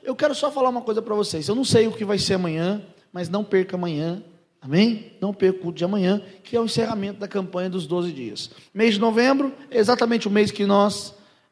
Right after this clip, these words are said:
é, vamos ministrar agora. É um mês que comemoramos aniversário da igreja. É um mês que eu creio que grandes coisas vão acontecer.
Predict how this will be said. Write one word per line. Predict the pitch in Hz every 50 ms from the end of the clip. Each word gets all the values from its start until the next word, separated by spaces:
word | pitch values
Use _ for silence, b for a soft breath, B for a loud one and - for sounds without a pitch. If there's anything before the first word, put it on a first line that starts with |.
| _ _
é, | 175 180 175 165
vamos | 180 202 202 196 175
ministrar | 175 190 190 190 - - - 196 196 196
agora. | 185 165 180 196 226 247 247 247 247 247 B B B B B
É | - 185
um | 185 185
mês | 185 196 208 220 - -
que | - - 214 214 208 202 202 196 196 196 190 190 190 190 190 190 156 -
comemoramos | 196 190 202 190 185 196 196 196 190 190
aniversário | 196 190 185 185 180 180 - 208 208 196
da | 185 190
igreja. | 170 175 185 202 220 226 226 214 196 226 226 220 B B B B B B B -
É | -
um | 196 190
mês | 190 202 208 226 226 - -
que | - - 214 214
eu | 214 202
creio | 202 208 - 196 208 202 220 214
que | - - 220 214 - 185 - - - - - _ _ _ _
grandes | - 180 202 220 208 - -
coisas | - 190 196 196 185 180
vão | 170 196 190
acontecer. | 185 185 185 185 170 - - 127 117 107